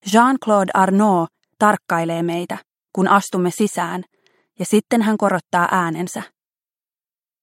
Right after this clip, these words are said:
Jälkeenpäin tajuan, että hänen huudahdukseensa ja sen synnyttämään tilanteeseen mahtuu huomattavasti enemmän kuin mitä kykenen juuri sillä hetkellä sisäistämään.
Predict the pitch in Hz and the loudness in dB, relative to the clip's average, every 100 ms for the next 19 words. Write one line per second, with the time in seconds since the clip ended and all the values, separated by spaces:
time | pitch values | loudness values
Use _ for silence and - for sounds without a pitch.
0 | _ _ _ _ _ _ _ _ _ _ | _ _ _ _ _ _ _ _ _ _
1 | _ _ _ _ _ _ _ _ _ _ | _ _ _ _ _ _ _ _ _ _
2 | _ _ _ _ _ 185 208 254 233 190 | _ _ _ _ _ 0 4 4 2 0
3 | 175 185 185 214 208 170 165 165 _ _ | 2 0 2 2 0 0 -4 -6 _ _
4 | _ _ - 196 - 202 196 196 240 247 | _ _ -6 -2 0 2 2 0 0 0
5 | 180 175 170 - 180 175 165 175 _ _ | 0 -4 -8 -6 -4 -4 -4 -8 _ _
6 | _ _ - 185 190 220 214 190 - 180 | _ _ -6 0 0 2 2 2 0 0
7 | 175 175 208 190 175 170 170 - 180 175 | 0 0 0 0 0 -4 -6 -4 -4 -4
8 | - _ _ _ - 202 - 202 208 247 | -6 _ _ _ 0 0 2 -2 2 2
9 | 202 165 - 170 - - - 196 175 170 | 2 0 -4 -6 -6 -8 -2 0 0 -2
10 | 170 180 _ _ _ _ _ _ 190 190 | -6 -10 _ _ _ _ _ _ 2 4
11 | 185 180 202 196 185 180 180 180 180 - | 4 0 -2 0 2 2 0 -2 -2 0
12 | 196 180 170 - 180 180 - - - - | 0 0 -2 -4 -4 -4 -4 -2 -4 -4
13 | 127 123 120 120 | -6 -6 -6 -8